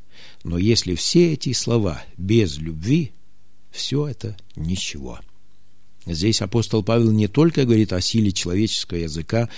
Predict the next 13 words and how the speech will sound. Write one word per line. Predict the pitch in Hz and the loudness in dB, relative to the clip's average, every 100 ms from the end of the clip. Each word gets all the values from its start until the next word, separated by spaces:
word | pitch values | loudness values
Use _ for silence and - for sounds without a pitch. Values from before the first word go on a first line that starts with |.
| - - - | -12 -12 -6
но | 85 | -4
также | - 110 95 101 98 - - - | 0 0 2 0 0 -2 -14 -6
и | 110 | -2
более, | 87 101 117 98 98 90 - - - - | 2 6 6 6 4 0 -4 -14 -14 -6
э, | 87 82 | -4 -4
о | 67 80 90 | -6 -6 0
более | 104 95 | 2 4
сильном | 92 - 151 139 110 | 2 4 6 6 6
предмете — | 95 95 92 104 95 95 - | 4 0 2 0 2 0 0
это | 110 101 92 - - - | -2 0 -2 -4 -12 -12
о | - 90 | -6 -4
силе | - 98 87 | -2 0 -2
пророчества, | - 87 92 139 - - - 113 110 | -2 -2 2 2 2 -4 -6 -6 -12